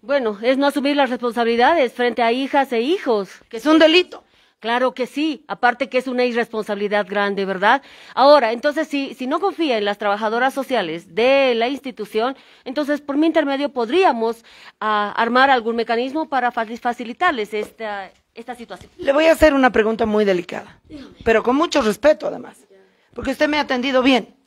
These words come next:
Speaker 2: Hermana, el hijo de Analí Huaycho, cuya madre fue asesinada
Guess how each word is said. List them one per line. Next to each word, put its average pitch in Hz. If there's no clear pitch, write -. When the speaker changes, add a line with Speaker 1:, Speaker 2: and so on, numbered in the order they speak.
Speaker 2:
Hermana, 247
el 269
hijo -
de 208
Analí 220
Huaycho, 247
cuya 277
madre 247
fue 233
asesinada 233